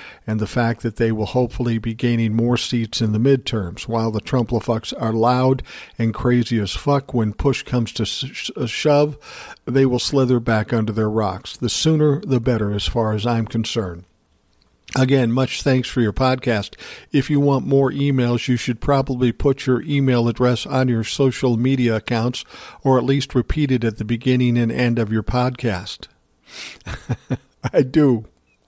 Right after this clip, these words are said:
I do it a lot. <laughs> But you're right. I, I, I can expose it more. All right. Well, thank you, Alona. I appreciate your email. And in as far as a civil war in this country,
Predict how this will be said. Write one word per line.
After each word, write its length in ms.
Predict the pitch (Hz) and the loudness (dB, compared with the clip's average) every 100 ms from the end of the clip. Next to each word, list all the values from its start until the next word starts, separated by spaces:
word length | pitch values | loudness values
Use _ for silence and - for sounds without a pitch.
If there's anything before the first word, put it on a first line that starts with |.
| - - - - | -16 -16 -12 0
I 140 | 135 | 2
do 240 | 143 151 131 | 4 4 4
it 80 | |
a 60 | 117 | 2
lot. 500 | 117 113 95 90 - - _ - | 0 0 -2 -2 -4 -6 _ -6
<laughs> 120 | - _ 165 - _ - - - - | -6 _ -10 -10 _ -20 -18 -18 -2
But 180 | 135 135 | 2 4
you're 160 | 160 151 | 4 4
right. 260 | 120 113 - | 4 2 -2
I, 180 | 135 131 | -2 0
I, 240 | 131 135 139 | 2 2 2
I 160 | 135 | 0
can 180 | 135 139 | 2 2
expose 480 | 131 - - 123 113 | 0 -2 2 2 4
it 120 | 117 | 0
more. 340 | 120 104 92 - - - - - | 2 0 -2 -6 -16 -18 -18 -4
All 140 | - 135 | 2 4
right. 180 | 113 - | 2 -2
Well, 160 | 156 123 | 0 0
thank 300 | - 156 139 | 2 2 2
you, 140 | 139 | 2
Alona. 400 | 123 123 120 131 - - | 4 4 4 2 -2 -4
I 100 | 123 | -2
appreciate 640 | 113 - 131 - 127 117 - | 0 2 0 2 0 0 -2
your 140 | 110 | -4
email. 520 | 135 131 131 117 107 107 - - _ - | -2 0 0 0 -4 -8 -16 -20 _ -8
And 240 | 127 127 | -4 -2
in 140 | 120 | -2
as 160 | 123 120 | -2 -4
far 340 | - 135 127 | 0 2 2
as 160 | 127 110 | 0 -2
a 60 | 110 | -6
civil 420 | - 135 123 117 | -2 0 0 -2
war 420 | 113 120 123 127 | 0 2 2 2
in 120 | 123 | 2
this 160 | 127 - | 0 0
country, 520 | 135 127 127 131 139 | -2 -2 0 -2 -4